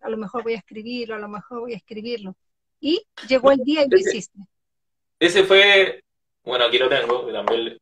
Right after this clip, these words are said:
Speaker 1: Sí,
Speaker 2: aprovecho
Speaker 1: tienes
Speaker 2: de
Speaker 1: que mostrarlo.
Speaker 2: No, bueno, aquí está mi libro,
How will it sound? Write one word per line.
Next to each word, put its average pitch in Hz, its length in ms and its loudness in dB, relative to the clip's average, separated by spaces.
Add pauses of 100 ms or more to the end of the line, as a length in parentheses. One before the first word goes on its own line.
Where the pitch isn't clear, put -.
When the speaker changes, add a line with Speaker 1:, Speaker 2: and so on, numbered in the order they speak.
(260)
Speaker 1:
Sí, 226 140 -2
Speaker 2:
aprovecho 226 260 2
Speaker 1:
tienes 233 180 0
Speaker 2:
de 208 80 -4
Speaker 1:
que 226 100 -6
mostrarlo. 220 1080 -4 (840)
Speaker 2:
No, 180 100 6 (280)
bueno, 151 160 6
aquí 151 100 4
está 196 200 4
mi 208 100 6
libro, 185 520 6